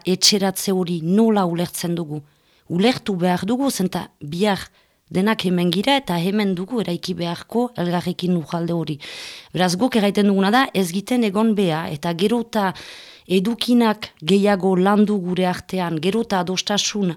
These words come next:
handiagoak eraiki, eta gero eta zailago izango zen,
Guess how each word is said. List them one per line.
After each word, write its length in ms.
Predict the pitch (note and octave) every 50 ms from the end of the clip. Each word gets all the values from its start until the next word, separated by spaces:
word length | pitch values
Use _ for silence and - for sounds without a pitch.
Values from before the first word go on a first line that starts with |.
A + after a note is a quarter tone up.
| - -
handiagoak 800 | F3 F3+ G3 G3+ E3+ F#3+ G#3+ G#3 G3 E3 F3 G3 F#3+ F3+ - - -
eraiki, 640 | F3+ F3+ F3+ F3 F3+ E3+ - - - B3+ C#4+ D#4 - - - - - - _ _ -
eta 240 | E3+ D3+ - F3
gero 400 | E3+ D#3 D3+ D#3 G3 G#3 G#3 G#3+
eta 160 | G#3 G3 G3 F3+
zailago 560 | - - G3+ F#3 F3+ F3 F3+ F3 D#3+ E3+ E3+
izango 400 | E3 - - E3+ F3 E3+ D#3+ D#3+
zen, 160 | - C4+ C#4+